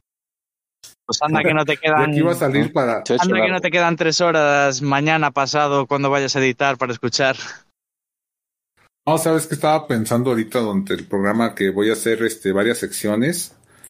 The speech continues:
Speaker 2: Las voy a, las voy a ir poniendo en diferentes podcasts. A lo mejor no separados por semana, digo, pero espaciados en,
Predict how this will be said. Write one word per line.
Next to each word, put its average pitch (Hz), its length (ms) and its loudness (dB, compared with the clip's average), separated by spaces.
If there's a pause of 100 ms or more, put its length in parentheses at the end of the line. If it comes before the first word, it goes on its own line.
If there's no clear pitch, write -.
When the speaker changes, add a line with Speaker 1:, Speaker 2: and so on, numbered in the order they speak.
(120)
Speaker 2:
Las 98 160 -2
voy 101 180 0
a, 95 300 0
las 92 220 -4
voy 104 160 -2
a 113 40 0
ir 113 120 -4
poniendo 104 420 0
en 98 100 0
diferentes 101 560 -2
podcasts. 175 640 -4 (580)
A 101 60 -4
lo 104 60 0
mejor 131 320 0
no 139 220 0
separados 139 500 0
por 135 180 -2
semana, 156 440 0
digo, 113 340 0
pero 92 340 0
espaciados 107 720 -2
en, - 240 -6